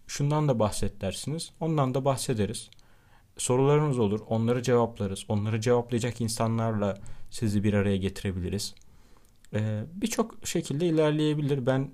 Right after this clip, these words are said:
e, yeni dünyanın, özellikle zaten yirmi birinci yüzyılın bilişim çağı, bilgi çağı olmasının yanında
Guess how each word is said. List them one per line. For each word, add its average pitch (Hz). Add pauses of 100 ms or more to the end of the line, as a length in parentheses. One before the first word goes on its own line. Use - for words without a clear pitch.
(260)
e, 120
yeni 123
dünyanın, 139 (1120)
özellikle 120
zaten 123
yirmi 120
birinci 120
yüzyılın 117 (400)
bilişim 117
çağı, 104
bilgi 107
çağı 117
olmasının 113
yanında 101